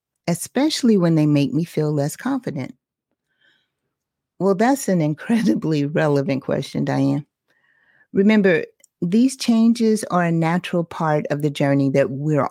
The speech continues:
all on. If you're struggling with certain aspects, know that you're not alone.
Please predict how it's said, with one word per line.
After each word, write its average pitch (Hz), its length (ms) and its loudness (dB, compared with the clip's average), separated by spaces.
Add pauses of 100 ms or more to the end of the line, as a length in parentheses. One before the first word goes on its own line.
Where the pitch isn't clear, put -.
all 143 360 0
on. 131 420 -6 (380)
If 175 160 -4
you're 220 140 4
struggling 208 920 0
with 151 140 0
certain 147 340 0
aspects, 143 800 -2
know 160 220 2
that 196 220 -2
you're 175 100 0
not 160 420 -2
alone. 170 540 -4